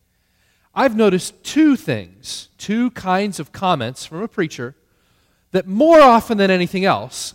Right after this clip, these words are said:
lead to those verbal or nonverbal affirmations. What do you think they are?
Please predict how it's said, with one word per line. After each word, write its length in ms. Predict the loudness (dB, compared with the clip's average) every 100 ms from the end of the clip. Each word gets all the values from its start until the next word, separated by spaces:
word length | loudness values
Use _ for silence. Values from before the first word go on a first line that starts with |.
| -6
lead 420 | 0 2 2 -2
to 120 | -4
those 560 | 0 0 0 -4 -10 -18
verbal 520 | -2 2 2 0 -4 -10 _ _ -6
or 120 | -4
nonverbal 680 | -2 -2 -2 -2 -4 -2
affirmations. 760 | -4 -4 -10 -12 -14 -20 -20 -20 _ _ _ _ _
What 120 | -12
do 40 | -10
you 140 | -10
think 260 | -12 -20 -20
they 140 | -20
are? 240 | -20 _